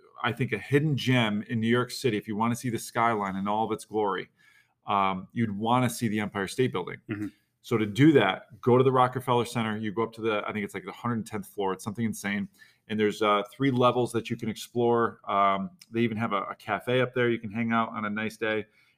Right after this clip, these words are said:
Speaker 1: And then you get to see at the Empire State Building. So I think that's probably one of the best views in, um,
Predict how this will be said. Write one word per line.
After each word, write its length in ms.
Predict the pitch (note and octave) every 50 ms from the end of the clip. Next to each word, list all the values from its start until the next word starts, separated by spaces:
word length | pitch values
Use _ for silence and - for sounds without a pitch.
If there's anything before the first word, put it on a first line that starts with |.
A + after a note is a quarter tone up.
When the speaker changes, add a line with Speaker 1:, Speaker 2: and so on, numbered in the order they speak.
| _
Speaker 1:
And 120 | A2+ A2 A2
then 100 | A2 A2+
you 80 | A2
get 200 | G#2 - B2+ B2 B2
to 60 | G#2+
see 440 | - - - - D#3 D3 C3 B2 -
at 200 | - A2+ G#2 A2
the 100 | A2+ A2
Empire 320 | G#2 G2+ F2+ - G2 G2 F#2
State 260 | - - G#2+ G2 F2
Building. 320 | - G2 F#2 F#2 F2+ F2
So 140 | - - G#2
I 80 | G2+ G2+
think 180 | G#2+ G#2+ G2
that's 220 | - B2 C3 B2+ -
probably 260 | - C3 A#2+ A2+ A2
one 120 | A2+ A2+
of 40 | G#2+
the 60 | G2
best 300 | F2+ - A2 A2 - -
views 420 | G#2 A2+ A2+ A2+ A2 A2 G#2+ - - _ _ _ _ _ _ _
in, 140 | A2+ G#2 G2+ - -
um, 340 | G#2 G2+ G2 G2 F#2 F#2+